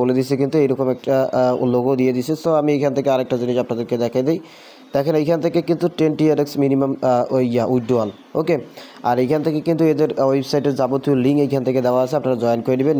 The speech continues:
নেক্সটে ক্লিক দিলে কিন্তু আরও স্ক্রল ডাউন করলে অনেক কিছু দেখবে। তো এটা আমি ক্লোজ করে দিলাম, ওকে, এটা ক্লোজ করে দিবেন। এরপরে এইখান থেকে আমরা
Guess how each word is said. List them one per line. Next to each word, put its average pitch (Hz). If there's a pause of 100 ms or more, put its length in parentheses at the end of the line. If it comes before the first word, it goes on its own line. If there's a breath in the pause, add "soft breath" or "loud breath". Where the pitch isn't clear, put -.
নেক্সটে 135
ক্লিক 139
দিলে 135
কিন্তু 139
আরও 131 (140)
স্ক্রল 131
ডাউন 123
করলে 131
অনেক 120
কিছু 127
দেখবে। 131 (520 loud breath)
তো -
এটা 160
আমি 170 (100)
ক্লোজ 156 (100)
করে 139
দিলাম, 113
ওকে, 170 (160)
এটা 131
ক্লোজ 135
করে 123
দিবেন। 104 (560 loud breath)
এরপরে 143
এইখান 151
থেকে 156
আমরা 143